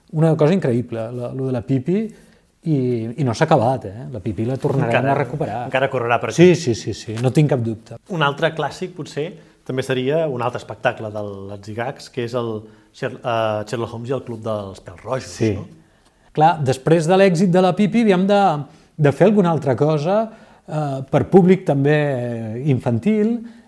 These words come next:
Speaker 1: i vaig pensar, «Bueno, doncs, es-, estirem d'aquesta corda, no?» I el Sherlock va ser un espectacle, es-, jo,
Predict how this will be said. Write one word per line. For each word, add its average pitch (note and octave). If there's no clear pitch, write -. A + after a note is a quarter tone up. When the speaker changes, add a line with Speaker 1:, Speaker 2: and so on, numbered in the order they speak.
Speaker 1:
i E3+
vaig C#3+
pensar, G2+
«Bueno, A#2+
doncs, D#3+
es-, A#2
estirem C#3+
d'aquesta F3+
corda, D3+
no?» C#3+
I A#2+
el G2
Sherlock G2+
va G2
ser -
un A2+
espectacle, A2
es-, -
jo, F3